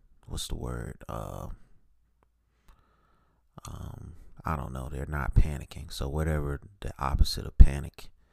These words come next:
is, whatever that word is, um, logical. They're being logical. Um, so I just, you know, whoever listens to this podcast, man, just be logical.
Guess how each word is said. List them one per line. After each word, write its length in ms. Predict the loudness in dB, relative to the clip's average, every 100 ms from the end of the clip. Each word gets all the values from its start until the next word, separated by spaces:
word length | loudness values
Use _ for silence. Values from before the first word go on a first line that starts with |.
| -20 -18 -10
is, 440 | -6 -6 -8 -8
whatever 380 | -6 -2 -2 -2
that 200 | -4 -6
word 280 | -8 -8 -8
is, 400 | -8 -8 -10 -12 -12
um, 380 | -10 -8 -10 -14 -18 -20 -20 _ _ _ _ _ _ _ _ _ _ _ _ _ _ -12 -6
logical. 500 | 0 0 0 -4 -6 -4
They're 100 | -4
being 300 | -2 -4 -4
logical. 540 | -6 -8 -12 -14 -14 -14 -18 -20 -20 -20 -20 -20 -20 -20 -20 -20 -12
Um, 460 | -8 -8 -10 -12 -12 -14 -16 -20 -20 -20 -16 -4
so 120 | -2
I 120 | 0
just, 400 | -2 -4 -4 -6
you 120 | -6
know, 320 | -4 -4 -6 -10 -16 -20 -20 _ -6
whoever 400 | 0 2 2 0
listens 460 | 0 -2 -2 -4 -4
to 100 | -6
this 160 | -4
podcast, 720 | -2 0 -2 -6 -4 -4 -4 -6
man, 360 | -8 -6 -8
just 400 | -8 -10 -10 -14 -16 -10
be 120 | -6
logical. 720 | -2 -2 -2 -6 -8 -8 -6